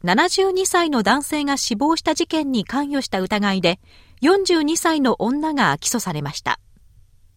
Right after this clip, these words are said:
女はサザーランド病院の医療用のガスのバルブを閉めた疑いが持たれています。また、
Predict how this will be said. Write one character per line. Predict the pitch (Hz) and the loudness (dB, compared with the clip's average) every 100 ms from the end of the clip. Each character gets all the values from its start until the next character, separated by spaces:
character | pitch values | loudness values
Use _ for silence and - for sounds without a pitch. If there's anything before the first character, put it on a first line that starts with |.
| - _ - - - - _ - | -20 _ -20 -20 -20 -20 _ -4
女 | 214 220 208 | -2 0 2
は | 175 - - - | 0 -2 -20 -6
サ | - - | 0 4
ザ | 339 | 4
ー | 381 | 4
ラ | 392 | 4
ン | 381 | 2
ド | 359 349 | 2 4
病 | 370 349 | 4 4
院 | 269 202 | 2 2
の | 165 143 - | 0 -2 0
医 | 180 | 2
療 | 254 370 370 | 4 6 4
用 | 381 370 | 2 0
の | 330 | 0
ガ | 359 | -2
ス | 381 349 | -2 0
の | 302 | 0
バ | 262 | 2
ル | 359 | 2
ブ | 320 294 | 2 0
を | 254 | 0
閉 | - | 0
め | 330 | -2
た | - 233 | -2 -2
疑 | 185 240 254 | -2 0 0
い | 233 | 0
が | 226 202 | 0 0
持 | 156 | -2
た | 160 | -6
れ | 143 | -6
て | 135 | -8
い | 107 | -8
ま | - | -8
す。 | - - - _ _ - - - - - - _ | -10 -12 -16 _ _ -20 -20 -20 -20 -20 -20 _
ま | - 190 | -6 -2
た、 | 180 | -2